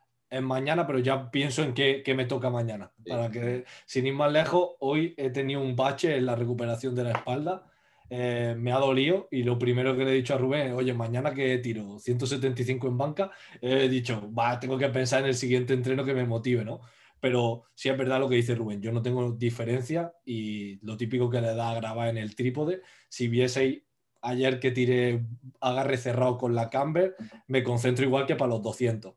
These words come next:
Speaker 1: en banca. Eh, me concentro a fuego, voy a cada serie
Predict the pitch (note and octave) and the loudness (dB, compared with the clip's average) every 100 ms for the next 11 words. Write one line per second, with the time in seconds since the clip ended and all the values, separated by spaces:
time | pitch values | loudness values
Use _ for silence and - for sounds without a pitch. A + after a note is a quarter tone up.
0 | _ A2 G#2+ G2+ F#2+ F#2+ F#2 F2 _ _ | _ -10 -10 -10 -10 -12 -14 -20 _ _
1 | _ - G2+ G#2 G2+ - B2 B2 A#2 A#2+ | _ -14 -8 -6 -6 -4 -2 -2 0 0
2 | A2+ A#2+ - - G#2+ A2+ A2+ A#2+ B2 A#2 | 0 -2 -12 -10 -4 -2 -2 -2 -2 -2
3 | A#2+ C3 B2 B2 A#2+ | 0 2 4 4 2